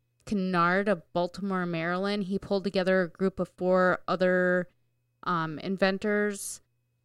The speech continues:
None of them, or none of the men were spiritualists, really, but they were, all of them were businessmen, and they were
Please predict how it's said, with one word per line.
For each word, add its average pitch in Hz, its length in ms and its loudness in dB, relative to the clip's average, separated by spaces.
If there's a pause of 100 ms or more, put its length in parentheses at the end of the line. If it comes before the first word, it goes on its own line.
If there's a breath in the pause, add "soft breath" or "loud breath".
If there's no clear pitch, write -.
(100)
None 208 280 2
of 202 140 -2
them, 202 580 2 (200)
or 196 160 4
none 202 220 2
of 208 140 0
the 214 80 0
men 185 520 0
were 180 360 4
spiritualists, 214 1040 0 (580)
really, 190 360 4
but - 280 0
they 180 200 2
were, 175 680 2 (380)
all 196 220 2
of 196 100 2
them 196 180 2
were 180 120 2
businessmen, 190 760 0
and 190 260 -2
they 185 80 4
were 180 220 2